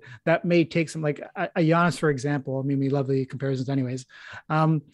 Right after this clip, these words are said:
he's gotten much better at keeping his handle a lot tighter to his body, and Scotty's isn't, it's not the case with him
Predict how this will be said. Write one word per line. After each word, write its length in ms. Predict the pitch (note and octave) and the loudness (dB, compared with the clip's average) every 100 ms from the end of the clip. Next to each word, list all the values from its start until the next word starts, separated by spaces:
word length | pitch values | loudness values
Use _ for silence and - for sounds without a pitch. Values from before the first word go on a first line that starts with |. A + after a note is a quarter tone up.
| _ | _
he's 160 | F#3 E3+ | 2 6
gotten 220 | A3+ G3 | 8 8
much 180 | F3+ D3 | 4 2
better 220 | D#3+ D#3 | 2 2
at 100 | C#3 | 0
keeping 240 | E3+ D#3 D3 | -4 -2 -4
his 120 | - | -4
handle 260 | D#3+ D3 | -4 -2
a 60 | C#3 | -2
lot 160 | C#3 - | -4 -6
tighter 260 | D#3 D3 | -2 0
to 120 | C3+ | 2
his 140 | C#3 A#2+ | 0 -2
body, 460 | C3 C#3 F3+ G3+ - | -4 0 0 -2 -2
and 340 | D#3 D3 C#3+ - - | 0 0 -2 -6 -18
Scotty's 640 | - D#3 D#3+ E3 E3 D#3 - F3+ | -2 2 4 4 4 0 -6 0
isn't, 360 | F3 F#3+ E3+ F4+ A4+ _ - | 2 2 -2 -8 -16 _ -14
it's 180 | A3+ G#3 | -4 -2
not 140 | F3+ | -2
the 80 | - | 0
case 240 | F3+ E3+ | 2 2
with 100 | D#3 | 0
him 240 | D#3 C#3+ | -2 -2